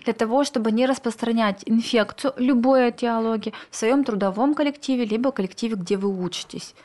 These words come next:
Я бы рекомендовала в неотложную медицинскую помощь, по идее, на первые сутки. Имеются симптомы, обращайтесь. Главное — не распространять инфекцию, будь это ковид, грипп, не, или бы другие орви.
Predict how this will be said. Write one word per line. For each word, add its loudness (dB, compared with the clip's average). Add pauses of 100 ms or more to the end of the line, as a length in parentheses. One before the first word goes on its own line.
(640)
Я 2
бы 4
рекомендовала 2
в -4
неотложную 0
медицинскую -4
помощь, 2 (380)
по 0
идее, 2
на 2
первые 0
сутки. -4 (120)
Имеются 0
симптомы, 2
обращайтесь. 0 (160)
Главное — 2
не 2
распространять 0
инфекцию, -2
будь -2
это -4
ковид, 2 (560)
грипп, 2 (240)
не, 0
или -2
бы 2
другие 0
орви. -2